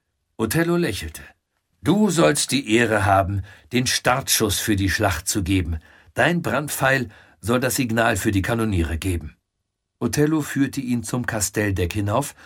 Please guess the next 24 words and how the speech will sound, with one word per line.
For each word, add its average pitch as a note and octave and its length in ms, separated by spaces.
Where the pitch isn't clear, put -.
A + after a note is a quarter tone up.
wo A2+ 140
ein G#2+ 180
Trupp - 220
Schützen, - 560
die E2 60
Bogen B2 320
in A#2+ 120
der G2+ 160
Hand, G#2 280
zum D3 240
Feind E2 340
hinübersah. E2+ 680
Hinter D3 340
ihnen A2+ 320
loderte G#2 460
Glut A#2+ 320
in E2+ 100
einem E2+ 240
Kohlenbecken. E2+ 640
Othello E3+ 400
wandte D3 260
sich A#2 240
an A2 120
Nathan. E2 440